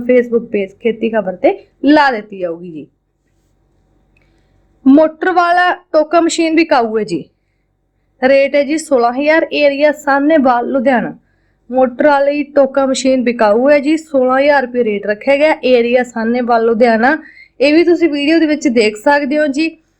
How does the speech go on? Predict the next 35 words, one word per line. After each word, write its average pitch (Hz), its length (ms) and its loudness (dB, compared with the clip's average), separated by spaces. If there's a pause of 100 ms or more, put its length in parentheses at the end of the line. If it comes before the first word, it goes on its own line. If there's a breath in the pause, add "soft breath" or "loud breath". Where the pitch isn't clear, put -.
(180)
ਅਠਾਨਵੇਂ 320 440 0
ਸੱਤ 330 260 -2
ਸੌ 311 160 -2
ਅਠਾਹਠ 302 500 -2 (140)
ਚੌਦਾਂ 294 460 0
ਇੱਕ 311 140 -6
ਸੌ 311 200 0
ਪੱਚੀ, 285 320 -2
ਇਸ 285 140 -4
ਨੰਬਰ 247 300 -2
ਤੇ 262 200 2 (180)
ਖਰੀਦ 214 340 0
ਸਕਦੇ 160 320 -8
ਹੋ। 120 80 -10 (420 soft breath)
ਜਿਹੜੇ 311 380 0
ਵੀਰ 302 220 -4
ਚੈਨਲ 277 360 -2
ਤੇ 294 140 -4
ਨਵੇਂ 262 280 -2
ਆਏ 277 100 0
ਨੇ, 294 140 0
ਹਾਲੇ 247 160 0
ਤੱਕ 254 200 -2
ਚੈਨਲ 254 300 0
ਨੂੰ 254 140 0
ਸਬਸਕ੍ਰਾਈਬ 233 560 -2
ਨਹੀਂ 240 240 0
ਕੀਤਾ 294 280 0
ਹੋਇਆ 302 220 2
ਜੀ, 294 140 -4
ਉਹਨਾਂ 311 260 0
ਵੀਰਾਂ 247 360 -4
ਨੂੰ 247 200 -4
ਬੇਨਤੀ 214 520 -2
ਹੈ, 285 120 2